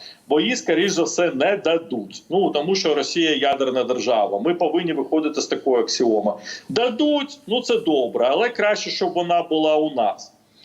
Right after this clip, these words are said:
Е, дивіться, ми от вже почали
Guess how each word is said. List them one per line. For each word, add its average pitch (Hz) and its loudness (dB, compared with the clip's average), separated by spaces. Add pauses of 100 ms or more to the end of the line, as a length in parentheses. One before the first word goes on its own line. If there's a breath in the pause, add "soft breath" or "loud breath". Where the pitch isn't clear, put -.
(220 loud breath)
Е, 131 4
дивіться, 170 0
ми 220 2
от 208 0
вже 208 0
почали 185 2